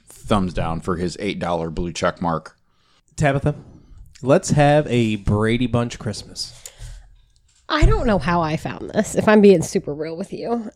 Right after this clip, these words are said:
Speaker 3: Um, <laughs> sometimes I, when I'm struggling to find stories for the week,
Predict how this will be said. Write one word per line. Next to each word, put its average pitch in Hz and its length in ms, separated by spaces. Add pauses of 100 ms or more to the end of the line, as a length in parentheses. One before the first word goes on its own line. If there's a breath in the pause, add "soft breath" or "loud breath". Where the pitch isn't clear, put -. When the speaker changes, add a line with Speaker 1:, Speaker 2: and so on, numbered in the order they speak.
Speaker 3:
Um, 196 580
<laughs> - 800
sometimes 311 680
I, 220 120
when 226 140
I'm 220 300
struggling 196 460
to 196 60
find 185 300
stories 165 420
for 170 140
the 165 120
week, 165 360